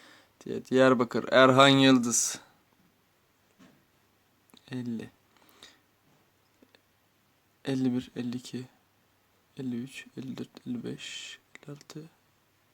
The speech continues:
elli yedi, elli sekiz, elli dokuz. Şöyle elli dokuz. Altmış.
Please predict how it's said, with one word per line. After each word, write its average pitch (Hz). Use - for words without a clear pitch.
elli 131
yedi, 123
elli 127
sekiz, -
elli -
dokuz. -
Şöyle 123
elli 117
dokuz. 131
Altmış. 131